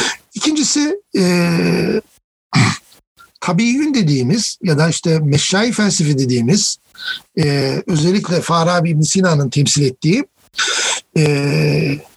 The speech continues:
nitelikçi ve sürekli niceliğe dayalı, kelamcılar süreksiz çünkü parçacık olduğu için, sürekli niceliğe dayalı ontolojik birim olarak madde sureti kabul eden,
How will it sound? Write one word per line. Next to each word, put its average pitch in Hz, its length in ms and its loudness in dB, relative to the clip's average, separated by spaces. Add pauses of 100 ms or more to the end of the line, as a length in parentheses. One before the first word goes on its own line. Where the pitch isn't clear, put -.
(160)
nitelikçi 180 720 0 (500)
ve 190 280 2
sürekli 240 500 -2
niceliğe 131 480 2
dayalı, 127 340 0
kelamcılar 151 460 0
süreksiz - 540 0
çünkü 123 180 -2
parçacık 123 420 0
olduğu 120 200 0
için, 226 240 0 (480)
sürekli 240 460 -2
niceliğe 160 540 2
dayalı 131 220 -2
ontolojik 165 540 2
birim 175 200 4
olarak 156 320 0
madde 180 300 2
sureti 160 360 0
kabul 131 240 -2
eden, 165 320 0